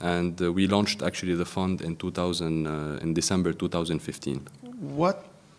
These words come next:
Speaker 2: got you to the fund? What tempted you? I mean, you could have stayed and, and, and, and make a lot of money in consulting.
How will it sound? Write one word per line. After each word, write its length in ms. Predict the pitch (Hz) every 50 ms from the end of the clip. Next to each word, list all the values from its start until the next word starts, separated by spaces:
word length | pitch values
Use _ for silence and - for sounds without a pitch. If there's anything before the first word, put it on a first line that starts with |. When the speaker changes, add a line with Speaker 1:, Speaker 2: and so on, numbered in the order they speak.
| - - - - - - - - -
Speaker 2:
got 360 | 143 147 143 147 147 - -
you 160 | 127 123 120 -
to 260 | - - 139 123 127 123
the 100 | - 123
fund? 240 | - - - 147
What 260 | 120 123 156 160 160 -
tempted 380 | 156 147 143 139 139 131 110
you? 160 | 113 123 123
I 60 | - 123
mean, 160 | 123 123 127
you 80 | 143
could 180 | 143 151 151 123
have 160 | 120 120 117
stayed 380 | - - - 151 135 131 123 135
and, 260 | 147 139 135 127 131
and, 360 | 120 127 120 120 127 127 135
and, 420 | 139 135 135 139 139 131 135 135 123
and 200 | - 120 120 127
make 140 | 135 131
a 60 | 143 131
lot 160 | 135 135 131
of 80 | 131
money 240 | 131 131 135 135 135
in 80 | 139 131
consulting. 480 | - 139 123 - 147 156 147 - 139